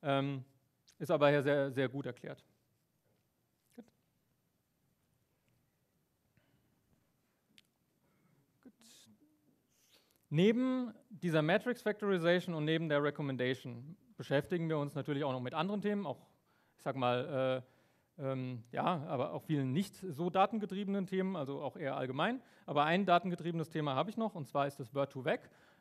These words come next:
Word2Vec ist im Endeffekt ein, ähm, eine, eine Möglichkeit,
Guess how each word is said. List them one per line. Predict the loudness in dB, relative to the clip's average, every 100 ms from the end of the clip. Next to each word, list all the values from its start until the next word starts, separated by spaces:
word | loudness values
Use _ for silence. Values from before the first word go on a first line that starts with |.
| 0
Word2Vec | 2 2 4 4 4
ist | -4 -6
im | -4
Endeffekt | -2 -2 -2 -4 -4 -4
ein, | -2 0 0 -4 -4
ähm, | -2 -2 -2 -4 -6 -10 _ _ _ _ _ _
eine, | -4 -2 0 -2
eine | -4 -2
Möglichkeit, | 0 0 -4 -4 2 4 4